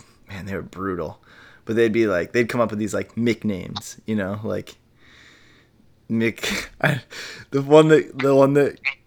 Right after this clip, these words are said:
comes to mind is terrible. This is why I said they're so brutal.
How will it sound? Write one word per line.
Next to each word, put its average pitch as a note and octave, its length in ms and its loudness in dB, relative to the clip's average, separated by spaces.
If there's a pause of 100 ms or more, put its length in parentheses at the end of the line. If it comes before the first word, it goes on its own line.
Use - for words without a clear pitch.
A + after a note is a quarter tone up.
(420)
comes C#3 380 2
to C3+ 80 0
mind A#2 320 2
is G#2+ 180 -4
terrible. A2+ 760 -2 (420)
This B2+ 120 -4
is A2 120 -6
why A2 180 2
I G#2+ 40 0
said A2 200 -2
they're G#2+ 120 -2
so A2+ 160 0
brutal. G#2+ 500 -2